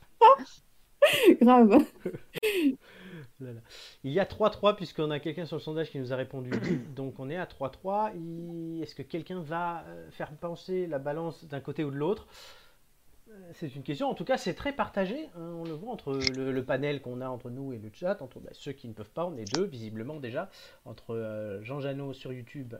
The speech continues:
Speaker 2: et moi-même. Trois qui y sont retournés, trois qui n'y sont pas allés,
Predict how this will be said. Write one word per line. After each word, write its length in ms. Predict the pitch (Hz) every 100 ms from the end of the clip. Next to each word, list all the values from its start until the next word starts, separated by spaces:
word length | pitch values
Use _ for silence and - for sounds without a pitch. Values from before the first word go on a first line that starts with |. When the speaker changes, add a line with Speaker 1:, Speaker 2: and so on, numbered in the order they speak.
| -
Speaker 2:
et 100 | 139
moi-même. 380 | 120 135 208 226 - - - - - - -
Trois 240 | - 196
qui 160 | - 165
y 40 |
sont 140 | -
retournés, 320 | 151 - 156 240
trois 220 | - 196
qui 140 | -
n'y 120 | 143
sont 180 | 131 170
pas 140 | 165 143
allés, 220 | 139 190